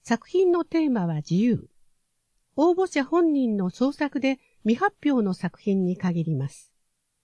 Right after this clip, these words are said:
サイズ、小学生はビー四まで。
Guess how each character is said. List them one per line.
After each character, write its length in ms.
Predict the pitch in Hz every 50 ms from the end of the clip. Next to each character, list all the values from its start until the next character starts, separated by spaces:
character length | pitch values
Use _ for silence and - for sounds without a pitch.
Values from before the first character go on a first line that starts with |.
| _ _ _ _ _ _ _ _
サ 180 | _ - 294 294
イ 100 | 247 180
ズ、 200 | - - - - _ _ _ _ _ _ _ _ _
小 240 | - - 330 359 370
学 180 | 370 381 359 -
生 260 | - - 254 233 208
は 240 | 190 180 175 170 - _
ビ 260 | 175 196 247 302 311
ー 20 | 302
四 240 | 311 285 262 247 226
ま 120 | 220 202
で。 180 | - 107 -